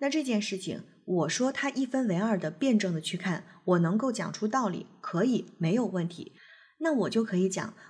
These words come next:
为志愿者提供报酬和慰问品，这个出发点是好的，但是我觉得呢，这个做法值得商榷。我们不应该仅仅是提供这个物质的奖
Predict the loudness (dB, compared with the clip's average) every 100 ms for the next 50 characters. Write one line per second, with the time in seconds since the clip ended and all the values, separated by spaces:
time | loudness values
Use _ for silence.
0 | -2 -2 0 0 2 4 2 0 0 0
1 | 4 2 2 0 0 -4 -4 -4 0 0
2 | 0 -4 -6 -8 -14 _ -6 -4 -4 -4
3 | -4 -2 -4 -4 -6 -6 -10 -10 -12 -18
4 | -6 0 2 0 0 -2 0 0 0 0
5 | 0 -2 -2 -2 -6 -4 -2 0 0 0
6 | 0 -2 -2 -6 -20 _ 2 4 2 0
7 | 0 -2 -2 -4 -2 0 0 -2 -4 -16
8 | -8 2 2 2 -4 -4 2 2 2 -4
9 | -2 0 0 2 0 0 -4 -6 -8